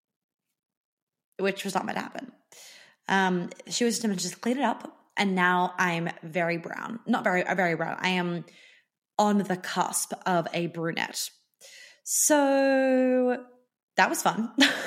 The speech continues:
So I need to go to the hair-, I need to go to, back to the hairdresser that I initially tried in Aveda Salon, get a senior stylist to be like, "Okay, fix this situation."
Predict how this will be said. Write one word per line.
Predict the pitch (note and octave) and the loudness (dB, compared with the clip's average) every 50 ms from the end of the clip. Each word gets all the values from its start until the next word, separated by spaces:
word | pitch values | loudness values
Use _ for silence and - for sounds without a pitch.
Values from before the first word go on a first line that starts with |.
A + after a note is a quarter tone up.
| - - - - - _ _ _ _ _ _ _ _ _ - - - - - - - - - - - - | -10 -12 -14 -18 -20 _ _ _ _ _ _ _ _ _ -14 -8 -6 -4 -4 -4 -6 -8 -10 -12 -8 -4
So | - G#3+ | -2 0
I | |
need | G#3+ B3 | 2 2
to | C4 C4+ | 4 4
go | |
to | B3+ A#3+ | 4 4
the | A#3+ | 4
hair-, | G#3+ F3+ F3 - | 2 2 0 0
I | - F#3 | -2 0
need | G3+ A3+ | 2 4
to | A#3 G#3+ | 4 4
go | |
to, | F#3+ G3 F#3 | 4 4 2
back | F#3 F#3 - F3+ F#3 F3+ F3+ F3+ - | 0 -2 -6 -2 0 0 0 0 -4
to | - | -6
the | F3 F3+ E3+ | -2 -2 0
hairdresser | E3 F3 E3+ E3+ D#3+ - - | 0 0 -2 -2 -4 -4 -6
that | E3 D#3+ | -2 0
I | D#3+ E3 | 0 0
initially | D#3+ E3+ E3+ D#3+ - E3 D#3 | 0 -2 -4 -6 -6 -8 -8
tried | - - E3 D3+ D#3 D#3 | -4 -2 -2 -2 -2 -2
in | D3 E3 | -4 -4
Aveda | E3 D#3+ D#3+ D#3 D#3 | -4 -4 -4 -4 -4
Salon, | D#3 - E3+ D#3+ D#3+ D3+ D3+ F3+ G3 G#3 - - | -4 -4 -4 -4 -4 -6 -6 -6 -8 -10 -12 -8
get | - F#3+ F3+ F3+ | -4 -4 -2 -2
a | F3 | -2
senior | - F3 E3 D#3+ E3 | -4 -4 -6 -6 -6
stylist | - E3 - - - - E3 - - | -4 -4 -2 -2 -2 -4 -4 -6 -6
to | G3 | -8
be | F3 | -6
like, | D#3+ D3+ - | -6 -6 -8
"Okay, | - - - - | -8 -8 -10 -10
fix | D3 - - - - - | -10 -10 -10 -10 -8 -8
this | - - - - | -8 -8 -8 -8
situation." | - - - - G2+ - - - - - - - | -8 -8 -8 -8 -6 -6 -6 -6 -6 -6 -8 -8